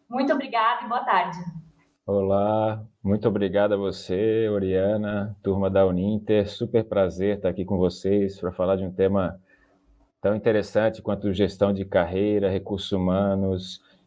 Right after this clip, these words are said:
Speaker 2: Então vai ser, vai ser um prazer. Também tô, tô empolgado aqui do meu lado. Boa tarde aí pra todos.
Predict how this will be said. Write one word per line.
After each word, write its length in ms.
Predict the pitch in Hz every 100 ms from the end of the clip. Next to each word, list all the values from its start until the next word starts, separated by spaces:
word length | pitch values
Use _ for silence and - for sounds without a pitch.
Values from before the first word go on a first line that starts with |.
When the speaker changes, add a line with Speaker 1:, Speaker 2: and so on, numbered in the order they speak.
| _
Speaker 2:
Então 180 | - 98
vai 140 | 110
ser, 260 | 104 - 117
vai 140 | 110
ser 120 | 101 110
um 60 |
prazer. 480 | 107 123 113 98 87
Também 220 | 90 98
tô, 320 | 98 117 104 - _ _ -
tô 60 |
empolgado 520 | 104 101 104 104 113
aqui 160 | 107 110
do 120 | 107
meu 160 | 107 95
lado. 460 | 98 110 113 110
Boa 260 | 104 101 98
tarde 380 | 98 104 104 104
aí 100 | 104
pra 180 | 107 104
todos. 480 | 90 78 - -